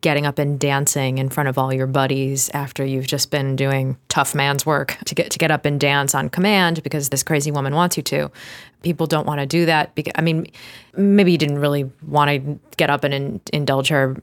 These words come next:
for some other reason, but I mean, it's embarrassing, and she's embarrassing people. So she's, she's puncturing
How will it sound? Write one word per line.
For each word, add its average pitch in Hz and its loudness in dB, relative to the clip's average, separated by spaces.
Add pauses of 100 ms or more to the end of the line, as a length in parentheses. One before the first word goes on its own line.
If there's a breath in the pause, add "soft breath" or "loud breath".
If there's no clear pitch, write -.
(120)
for 165 -2
some 156 0
other 151 2
reason, 147 2
but - 0
I 160 2
mean, 156 0
it's 160 0
embarrassing, 185 2 (240)
and 147 2
she's 147 -4
embarrassing 143 -2
people. - -10 (320)
So 175 2
she's, 165 0
she's 170 2
puncturing 143 0